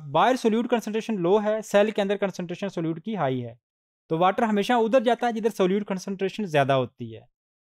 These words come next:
तो हाइपोटोनिक एनवायरनमेंट में वाटर मॉलिक्यूल्स बाहर से अंदर की तरफ मूव करेंगे। अब जब वाटर मॉलिक्यूल्स अंदर जाएंगे सेल के, तो क्या होगा, सेल का तो एक ख़ास वॉल्यूम है, वाटर मॉलिक्यूल्स के अंदर आने से सेल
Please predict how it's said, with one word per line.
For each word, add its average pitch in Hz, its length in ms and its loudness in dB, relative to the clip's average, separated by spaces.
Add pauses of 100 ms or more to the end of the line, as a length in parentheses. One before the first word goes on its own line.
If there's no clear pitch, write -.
(360)
तो 190 180 2 (100)
हाइपोटोनिक 240 640 2
एनवायरनमेंट 220 440 2
में 226 80 0
वाटर 185 240 4
मॉलिक्यूल्स 208 400 0
बाहर 151 280 2
से 220 140 -2
अंदर 185 240 0
की 185 60 -6
तरफ 165 180 -8
मूव 143 180 -2
करेंगे। 120 420 -8 (880)
अब 226 140 2
जब 262 220 -2
वाटर 202 260 2
मॉलिक्यूल्स 247 360 2
अंदर 202 260 2
जाएंगे 208 280 2
सेल 185 240 2
के, 156 220 -4 (500)
तो 196 80 2
क्या 226 200 2
होगा, 233 200 0
सेल 214 240 2
का 233 120 0
तो 233 100 2
एक 220 140 0
ख़ास 185 320 0
वॉल्यूम 151 380 2
है, 113 200 -6 (600)
वाटर 165 280 2
मॉलिक्यूल्स 233 400 2
के 233 80 0
अंदर 202 180 2
आने 196 160 4
से 214 120 -4
सेल 196 280 0